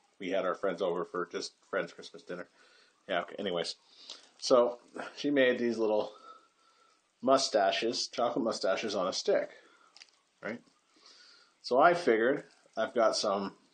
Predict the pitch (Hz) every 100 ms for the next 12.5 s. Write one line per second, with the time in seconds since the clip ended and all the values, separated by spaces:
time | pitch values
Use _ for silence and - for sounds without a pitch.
0 | _ _ _ _ _ _ _ - 110 117
1 | 117 107 - - - 117 104 - - 120
2 | 113 107 107 107 113 110 110 104 110 113
3 | 113 110 - - 104 98 - 147 117 104
4 | 98 92 113 135 - - 143 170 151 127
5 | 120 107 98 107 - 101 95 117 135 165
6 | 165 175 _ _ - - - - _ _
7 | _ _ - _ - 131 135 135 - 80
8 | 82 85 _ _ _ - _ _ _ -
9 | 147 156 170 170 143 120 117 120 110 101
10 | 104 - 113 110 107 104 - - - 156
11 | 127 165 120 98 104 95 - 110 95 -
12 | 117 87 - - 95